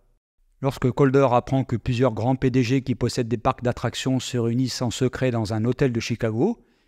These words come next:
il décide de s'immiscer dans leurs discussions pour découvrir ce qu'il se passe. Mais il n'est pas le seul, puisque le terroriste a placé un micro dans la pièce pour les entendre, pendant qu'ils écoutent sa cassette contenant ses demandes d'extorsion.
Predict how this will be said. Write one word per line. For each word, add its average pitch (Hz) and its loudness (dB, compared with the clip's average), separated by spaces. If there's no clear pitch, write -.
il 190 0
décide 175 2
de 139 4
s'immiscer 151 2
dans 127 2
leurs 120 2
discussions 143 0
pour 123 -2
découvrir 120 -2
ce 123 -4
qu'il 110 -2
se - -2
passe. - -4
Mais 117 -2
il 113 0
n'est 120 2
pas 113 0
le 113 2
seul, 185 2
puisque - -6
le 120 2
terroriste 151 0
a 120 -2
placé 131 -2
un 120 0
micro 127 0
dans 120 0
la 117 -2
pièce 127 -4
pour 127 -4
les 120 0
entendre, 143 -2
pendant 151 2
qu'ils 139 0
écoutent 151 0
sa 123 -2
cassette 135 0
contenant 127 -2
ses 135 -4
demandes 117 0
d'extorsion. 117 -4